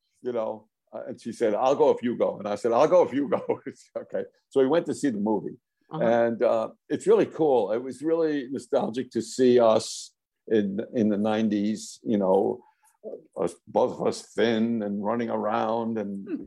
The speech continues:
Speaker 1: you know,
Speaker 2: <laughs>
Speaker 1: all, all this kind of stuff. It was very interesting.
Speaker 2: You're
Speaker 1: So
Speaker 2: still
Speaker 1: that's ex-
Speaker 2: thin. You'll always be thin, but not Billy
Speaker 1: Yeah.
Speaker 2: so much. <laughs>
Speaker 1: Well, Billy got thin. He, he had, uh, back surgery, two
Speaker 2: Oh.
Speaker 1: hips replaced, you know,
Speaker 2: Oh.
Speaker 1: so,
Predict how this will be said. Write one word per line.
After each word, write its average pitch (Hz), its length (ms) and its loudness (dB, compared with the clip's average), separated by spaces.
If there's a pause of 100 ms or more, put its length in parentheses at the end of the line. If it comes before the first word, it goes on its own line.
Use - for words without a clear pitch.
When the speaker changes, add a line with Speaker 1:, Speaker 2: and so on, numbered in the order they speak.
(100)
Speaker 1:
you 104 80 -6
know, 92 180 -4 (120)
Speaker 2:
<laughs> 311 120 -10
Speaker 1:
all, 107 260 2
all 123 180 6
this 117 160 2
kind 107 240 0
of 101 80 0
stuff. 107 320 2
It 104 100 -4
was 107 140 -6
very 131 320 4
interesting. 131 400 -4
Speaker 2:
You're 302 120 4
Speaker 1:
So - 160 0
Speaker 2:
still 277 200 6
Speaker 1:
that's - 180 6
ex- 240 160 2
Speaker 2:
thin. 220 160 2
You'll 226 220 2
always 214 380 0
be 180 180 -8
thin, 143 400 -6
but 151 340 -2
not 185 380 0
Billy 165 300 2
Speaker 1:
Yeah. 165 60 -8
Speaker 2:
so 147 200 -6
much. - 440 -6
<laughs> 233 400 -4
Speaker 1:
Well, 196 180 8
Billy 240 280 6
got 202 300 4
thin. 180 180 2
He, 156 300 -2
he 156 100 0
had, 170 380 0
uh, 135 260 -2
back 156 320 -4
surgery, 165 800 -6 (380)
two 147 140 2
Speaker 2:
Oh. - 20 2
Speaker 1:
hips 160 320 2
replaced, 147 680 0
you 151 80 -2
know, 113 360 -2
Speaker 2:
Oh. 202 60 -10
Speaker 1:
so, 117 440 2